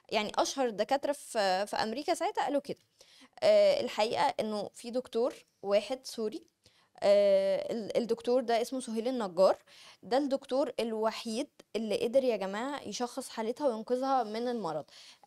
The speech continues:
آه، هو طلب منها طلب غريب قوي، قال لها: "ممكن ترسمي لي ساعة؟" فهي افتكرته يعني بيهزر، "ساعة ايه في الوضع اللي انا فيه ده؟" <laughs> فالحقيقة ان هو كان قصده حاجة معينة بالرسمة دي،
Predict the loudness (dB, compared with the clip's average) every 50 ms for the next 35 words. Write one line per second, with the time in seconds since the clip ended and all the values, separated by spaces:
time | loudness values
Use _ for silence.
0 | -2 2 4 4 4 4 4 2 2 4 4 6 6 6 4 2 _ _ _ _
1 | _ _ _ _ _ -2 0 2 2 2 0 -2 -2 -4 -2 0 0 0 0 0
2 | 0 -2 -2 -2 -2 -2 -2 0 0 0 -2 -2 -2 -2 -4 -4 -6 -6 -6 -6
3 | -4 -4 -6 -6 -6 -8 -8 -6 -4 -4 -4 -2 0 0 0 0 0 -4 -8 _
4 | _ _ _ _ _ _ _ _ _ -6 -4 -2 0 2 4 4 6 6 6 4
5 | 2 0 0 -4 -6 -2 -2 -2 -2 0 0 0 0 0 -2 -6 -6 -6 -4 -2
6 | -2 -2 -2 -2 -4 -4 -4 -4 -6 -4 -4 -6 -6 -6 -8 -8 -6 -4 -2 0
7 | 0 2 2 2 2 2 0 -2 -2 -6 -6 -6 -2 2 2 2 2 0 _ -20
8 | -20 -20 _ _ -20 -20 -20 -18 -18 -20 -20 _ _ _ 2 4 6 6 6 6
9 | 6 6 6 6 4 4 2 0 -4 -4 -2 -2 -2 0 2 2 2 4 4 2
10 | 0 0 2 4 4 4 4 2 -2 -4 -4 -8 -6 -2 -2 0 0 0 -2 0
11 | 0 0 2 2 0 -2 -2 -2 -2 -2 -4 -4 -4 -4 0 0 0 0 0 -2
12 | -6 -6 -6 -6 -8 -10